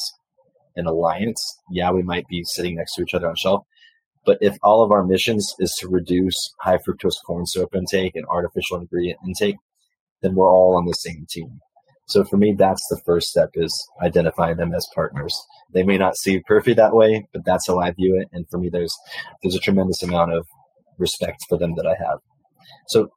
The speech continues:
I do view it as having a team, to answer your question shortly. And I think that as a team approach, the big soda companies will be like, "Well, our market share is going down. We need to buy them." At that point, that I think that the ethical question is asked to the challenger brand,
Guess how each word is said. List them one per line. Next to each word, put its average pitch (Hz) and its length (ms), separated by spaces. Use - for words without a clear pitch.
I 117 100
do 117 160
view 131 220
it 131 60
as 127 100
having 120 240
a 113 40
team, 127 200
to 117 100
answer 107 200
your - 40
question 110 220
shortly. 127 460
And 95 120
I 90 80
think 95 180
that 95 260
as 90 120
a 85 40
team 101 200
approach, 98 360
the 90 100
big 92 320
soda 92 320
companies 90 380
will 87 100
be 87 60
like, 85 200
"Well, 95 260
our 92 140
market 92 280
share 90 200
is - 100
going 87 260
down. 87 300
We 90 80
need 90 120
to 87 80
buy 85 240
them." - 240
At 98 140
that 101 280
point, 92 200
that 90 80
I 87 60
think 87 200
that - 160
the 85 160
ethical 87 340
question - 480
is - 160
asked 87 460
to 95 100
the 87 100
challenger 98 460
brand, 85 380